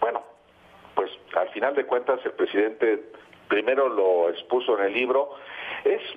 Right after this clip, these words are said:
venganza, como se ha dicho por parte del, de Mario Amparo Casar o de sus impulsores. Yo creo que lo fundamental es atenernos a los datos, a los hechos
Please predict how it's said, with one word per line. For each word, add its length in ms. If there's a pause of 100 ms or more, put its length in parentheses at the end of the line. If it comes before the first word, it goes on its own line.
(300)
venganza, 720
como 240
se 100
ha 60
dicho 360
por 180
parte 380
del, 1600
de 360
Mario 280
Amparo 340
Casar 400
o 120
de 140
sus 300
impulsores. 640 (920)
Yo 180
creo 220
que 80
lo 80
fundamental 680
es 140
atenernos 640 (200)
a 80
los 240
datos, 400 (560)
a 120
los 160 (120)
hechos 360